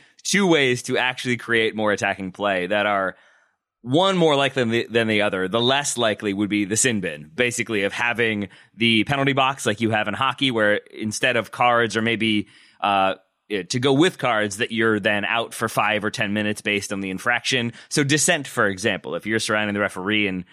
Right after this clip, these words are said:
and having words, maybe two players are sent off for five minutes and now it's, it's eleven v nine. It creates power plays. It makes teams have to defend more.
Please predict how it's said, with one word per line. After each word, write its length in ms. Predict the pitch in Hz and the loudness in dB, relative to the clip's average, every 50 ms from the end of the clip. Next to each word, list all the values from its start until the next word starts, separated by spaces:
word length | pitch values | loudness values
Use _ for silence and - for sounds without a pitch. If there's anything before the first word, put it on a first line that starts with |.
| - - - _ - | -20 -20 -18 _ -4
and 260 | 101 104 98 101 104 | -4 -2 -2 -4 -4
having 340 | - - 123 117 110 110 110 | -4 -4 -4 -2 -2 0 2
words, 320 | 131 175 185 147 139 135 131 | 2 4 4 2 2 2 0
maybe 200 | 143 143 143 139 | 2 2 2 0
two 180 | 131 - 139 123 | 0 -2 -2 -2
players 340 | - 139 147 147 131 120 117 | 0 2 2 2 2 2 0
are 80 | 117 110 | 0 0
sent 200 | - 131 120 113 | 0 0 0 2
off 180 | 110 110 - | 2 0 0
for 100 | - 107 | -2 -6
five 340 | 98 - 127 113 113 110 90 | -2 0 0 0 0 0 0
minutes 360 | 117 143 131 107 101 92 - | 0 0 2 0 0 -2 -2
and 100 | 110 107 | -2 0
now 200 | 107 104 101 104 98 | 0 0 0 0 -2
it's, 180 | 95 95 - - - | -4 -4 -6 -8 -8
it's 160 | 104 - 110 | -6 -4 -2
eleven 340 | 104 107 107 101 107 107 92 | 0 0 0 0 0 -4 -2
v 180 | 90 101 95 95 | -2 -4 -2 -2
nine. 320 | 104 98 92 82 82 82 | -2 0 0 -2 -4 -4
It 80 | 82 - | -8 -10
creates 420 | - - 127 120 117 110 107 - | -4 -2 0 2 2 0 -2 -4
power 300 | - - 113 107 104 104 | -4 -4 -2 -2 -2 -2
plays. 360 | 95 - 104 104 104 101 95 98 | -4 -2 -2 -2 0 0 -2 -4
It 80 | 87 | -4
makes 260 | 95 104 101 95 - - | -4 -4 -4 -4 -6 -10
teams 260 | - 110 104 98 90 | -6 -6 -6 -6 -4
have 180 | - 101 92 - | -4 -4 -4 -4
to 80 | - 90 | -8 -10
defend 360 | 92 - - 139 143 139 131 | -8 -4 -2 -2 0 0 2
more. 360 | 131 135 131 127 127 127 123 | 2 2 2 2 2 0 -2